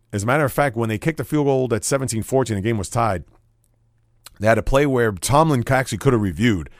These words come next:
James Conner looked like it was a touchdown. It was ruled down at the one. He certainly could have thrown the flag there. He throws the flag for more s-, stupider things, if you ask me. But he didn't, uh, throw the flag there. They got stopped on the goal line. They had to kick a field goal, seventeen fourteen.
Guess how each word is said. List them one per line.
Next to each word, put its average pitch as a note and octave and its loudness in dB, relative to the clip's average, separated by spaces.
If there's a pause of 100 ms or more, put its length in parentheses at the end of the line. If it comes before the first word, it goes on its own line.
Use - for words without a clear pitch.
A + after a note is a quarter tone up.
(440)
James B2 0
Conner C3+ 2
looked A2 2
like C#3 -2 (1400)
it D#2+ -16
was B2 6
a C3 0
touchdown. C3 2
It G2 -4
was G2+ -2
ruled C3 2
down B2 2
at A#2+ -2
the A#2+ 2
one. A#2+ 2
He F#2+ -2
certainly C3+ -2
could B2+ -2
have A#2 -6
thrown B2 0
the G#2+ -4
flag A#2+ 0
there. A2+ 0
He G#2 -2
throws D3+ 4
the A2+ -4
flag C3+ 0
for A2+ -2
more A2+ 0
s-, - -8 (100)
stupider B2+ 2
things, G2+ -4
if F2+ -8
you A2 -2
ask A2 -2
me. G2+ -2 (1080)
But G2+ 2
he A2 -2
didn't, C3 2
uh, G#2 -2
throw C3 6
the B2+ 0
flag B2+ 0
there. B2 -2
They G#2+ -4
got G2+ -2
stopped - -2
on B2 -4
the A2 -6
goal A2+ 2
line. A2+ -2
They G2 -4
had G#2 -4
to G2 -6
kick A#2 -4
a F2+ -8
field A2+ 0
goal, G#2+ 2
seventeen G#2 -2
fourteen. E2 -6